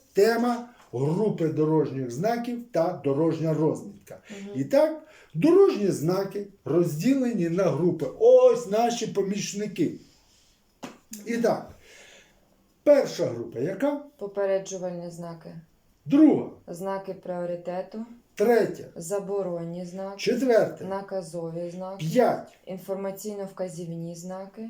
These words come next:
Speaker 1: Молодець. Шість.
Speaker 2: Знаки сервісу.
Speaker 1: І сім.
Speaker 2: Таблички до дорожніх знаків.
Speaker 1: Дорожня розмітка буває.
Speaker 2: Горизонтальна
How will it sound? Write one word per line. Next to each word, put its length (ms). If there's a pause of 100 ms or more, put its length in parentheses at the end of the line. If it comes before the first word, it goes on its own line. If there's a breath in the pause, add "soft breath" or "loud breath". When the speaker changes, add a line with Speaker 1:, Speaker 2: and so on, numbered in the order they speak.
Speaker 1:
Молодець. 640 (240)
Шість. 880
Speaker 2:
Знаки 500
сервісу. 800 (160)
Speaker 1:
І 100
сім. 500 (180)
Speaker 2:
Таблички 560
до 120
дорожніх 580
знаків. 440 (160)
Speaker 1:
Дорожня 640
розмітка 540
буває. 440 (360)
Speaker 2:
Горизонтальна 1000